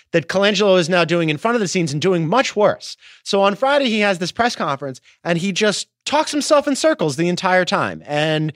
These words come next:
he says, despite the fact that Markelle Fultz has been medically cleared,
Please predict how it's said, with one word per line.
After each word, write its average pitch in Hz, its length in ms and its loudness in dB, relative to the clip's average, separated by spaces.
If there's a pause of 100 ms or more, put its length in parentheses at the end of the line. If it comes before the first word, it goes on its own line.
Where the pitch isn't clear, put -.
(140)
he 196 200 -6
says, 180 500 2
despite 277 420 0
the 277 60 -2
fact 165 320 0
that 147 360 2 (100)
Markelle 156 400 0
Fultz 143 240 -2
has 131 140 -6
been 139 180 -2
medically 135 380 -4
cleared, 120 440 -2